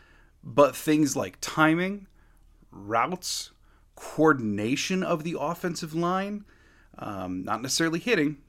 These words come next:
but coordination of such, all have been dramatically rehearsed,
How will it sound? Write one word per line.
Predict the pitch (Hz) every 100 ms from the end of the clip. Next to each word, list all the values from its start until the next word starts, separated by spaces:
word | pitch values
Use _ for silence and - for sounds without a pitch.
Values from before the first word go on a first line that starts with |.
| _
but | 131 - -
coordination | - 151 139 110 110 127 135 160
of | 143 151 156
such, | - 180 208 - - - - - - - -
all | 147 165 185
have | - - 254 233 135
been | 120 107 117 131 - - - -
dramatically | 131 123 117 120 127 131 131
rehearsed, | 120 107 - 139 139 135 -